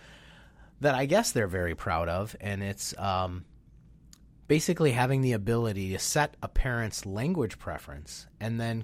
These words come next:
communicate to that parent in that language by using auto translation. I only have one thing to say on that. What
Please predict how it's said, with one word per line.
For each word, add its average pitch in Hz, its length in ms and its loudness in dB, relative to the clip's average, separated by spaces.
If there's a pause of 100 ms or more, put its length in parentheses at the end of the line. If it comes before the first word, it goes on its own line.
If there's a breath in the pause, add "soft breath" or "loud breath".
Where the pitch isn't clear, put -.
communicate 120 640 0
to 98 100 -8
that 82 220 -6
parent 80 560 -10 (1080 soft breath)
in 160 200 6
that 143 200 6
language 110 480 -2
by 101 140 0
using 95 480 -4
auto 82 260 -4
translation. - 720 -12 (2250 soft breath)
I 117 140 -2
only 143 180 4
have 127 200 0
one 139 200 -2
thing 143 200 -2
to 123 40 -4
say 110 240 -4
on 98 140 -4
that. 87 180 -6 (140)
What 110 500 -4